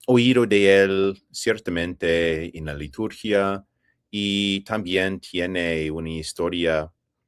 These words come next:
muy célebre y por eso voy a empezar con él.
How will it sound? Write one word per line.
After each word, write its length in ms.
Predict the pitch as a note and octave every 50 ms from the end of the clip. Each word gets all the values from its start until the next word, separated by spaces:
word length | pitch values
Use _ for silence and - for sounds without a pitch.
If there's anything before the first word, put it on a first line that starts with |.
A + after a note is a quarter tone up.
| _ _ _
muy 240 | - E2 F#2 G2 G2+
célebre 960 | G2 - E2 D2 D2 E2 E2+ F2 E2+ F#2 F#2 F#2 F2+ F#2 F#2 F#2 F#2+ G2 - _ _ _ _ _ _ _ _ _ _
y 300 | - G#2 G2 G2 G2 G2
por 180 | G2 - - A2
eso 460 | A2 B2 B2 - - D3 C#3+ - _ _
voy 360 | - E2 E2 F#2 G2 G2+ G2+ F#2+
a 220 | F2+ F2 F2 E2+ -
empezar 500 | - F2 E2+ D#2 D#2+ D#2 - D2+ D2 -
con 200 | - - D#2+ F2
él. 220 | A#2 C3 - -